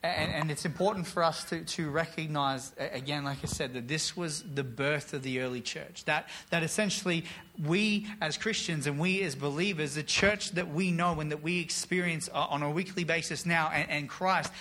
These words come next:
a-, and, and the power within us every single day of our lives would not have come about without Pentecost Sunday, because it, it, it was the promised day and the promised moment where Jesus said to his disciples that this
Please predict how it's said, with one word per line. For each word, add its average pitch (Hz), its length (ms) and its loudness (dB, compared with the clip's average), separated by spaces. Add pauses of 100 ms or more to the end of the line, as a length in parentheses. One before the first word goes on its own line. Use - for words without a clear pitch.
(120)
a-, - 60 -2
and, 170 340 -2
and 170 200 0
the 151 60 -2
power 185 440 4
within 170 340 2
us 156 200 2
every 175 180 2
single 175 300 -2
day 160 200 4
of 151 60 2
our 147 160 4
lives 147 320 4 (260)
would 185 240 2
not 196 200 4
have 170 120 0
come 170 220 -2
about 156 460 2 (240)
without 156 520 2 (220)
Pentecost 156 640 -2
Sunday, 170 360 -2 (300)
because 180 380 2
it, 190 80 4
it, 185 340 4
it 180 140 4
was 165 260 4
the 165 100 6
promised 185 540 2
day 165 240 4
and 147 140 0
the 143 60 2
promised 185 440 2
moment 165 380 2
where 143 160 0
Jesus 180 520 0 (180)
said 190 380 2
to 175 60 0
his 180 220 2
disciples 165 460 2
that 143 140 2
this 202 160 2